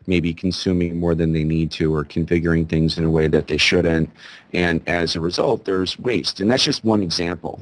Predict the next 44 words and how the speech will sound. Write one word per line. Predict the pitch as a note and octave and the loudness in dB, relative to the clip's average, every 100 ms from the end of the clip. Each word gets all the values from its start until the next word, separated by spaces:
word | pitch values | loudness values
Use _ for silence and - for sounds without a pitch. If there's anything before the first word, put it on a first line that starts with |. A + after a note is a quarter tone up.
| - | -4
you | F#2 | -2
know, | F2 | 0
but | F2 G2+ | 0 4
I | G2+ | 4
think | B2 A2 | 4 2
that's | G2 - | 0 2
very, | G2+ G#2 G2+ F#2 | 2 4 2 0
very | F#2 F#2 F2+ | -2 0 -2
typical | - F#2 F2+ - E2+ E2+ | -6 -8 -8 -4 -2 -2
of | D#2+ | -2
the | F2+ | -2
world | F2 E2 | 0 2
of | D#2 | 0
technology | - - F2+ E2 E2+ - D#2+ | -4 -4 -4 -2 -2 -2 0
in | D#2+ | 0
that | D#2+ D#2 | 0 -2
we, | - E2 D2+ - - - - - - | 0 0 0 -4 -14 -16 -18 -16 2
we | G2 F#2+ | 4 4
adopt | D#2+ E2 D#2+ E2 - - _ | 2 0 2 0 -4 -18 _
quickly | - - G#2 B2 A#2 A2+ - | -2 0 0 -4 -4 -8 -8
without | F2 F2 F#2 | -4 0 0
understanding | F#2 F2+ F2 F#2+ F2+ | 0 -6 -6 -6 -6
all | F2 | -4
the | F2 | -4
many | F2 F2 | -4 -4
different | E2 E2 C#2+ | -4 -6 -4
facets, | F#2+ F#2 F#2 F#2+ F2+ F2 | 0 0 0 -4 -6 -4
and | E2+ | -2
then | E2 | 0
there's | E2+ D#2+ | 0 0
always | F2+ E2+ | 0 0
some | - E2 | 0 -4
collateral | - F2 E2 C#2 | -2 0 0 0
damage. | C#2 F2 D#2+ C2+ C#2 | 2 2 2 -2 -2
And | E2 | -2
today | E2 G2 | 2 4
with | F2 | 4
the | D2 | 2
cloud, | - A#2+ F#2 | 0 0 0
we | F2 | -2
see | G2 | -6
some | - E2+ | -8 -8
of | D2 | -8
that. | C#2+ D2 | -6 -6